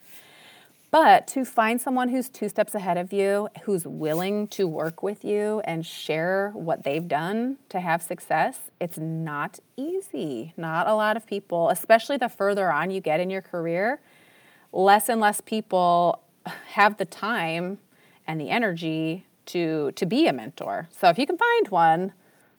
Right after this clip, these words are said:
take advantage of that. And then the, the mentor, I mean, so many things come with that. One, again,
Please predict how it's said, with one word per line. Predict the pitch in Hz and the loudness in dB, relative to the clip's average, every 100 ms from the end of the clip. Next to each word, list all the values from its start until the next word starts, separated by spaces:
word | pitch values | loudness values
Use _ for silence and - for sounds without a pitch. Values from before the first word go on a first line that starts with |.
| _ _ _ _ | _ _ _ _
take | - 156 247 | -8 -4 -2
advantage | 269 269 277 170 | -2 -2 -4 -4
of | 120 | -6
that. | 127 117 - - _ _ _ _ _ _ - - | -4 -4 -6 -12 _ _ _ _ _ _ -20 -8
And | 196 202 | -4 0
then | 208 202 - | 0 0 -6
the, | 190 180 180 - - | -12 -10 -12 -12 -16
the | - 185 226 | -10 -2 2
mentor, | 240 254 277 220 | 4 2 0 4
I | 190 | 4
mean, | 220 220 208 | 4 0 -2
so | - - 277 | -4 0 0
many | 370 | 0
things | 339 226 208 | -2 -4 -6
come | - 190 | -6 -6
with | 190 | -4
that. | 185 143 185 | -6 -6 0
One, | 254 240 175 175 | 2 2 0 -2
again, | 180 208 175 160 | -2 -2 -2 -4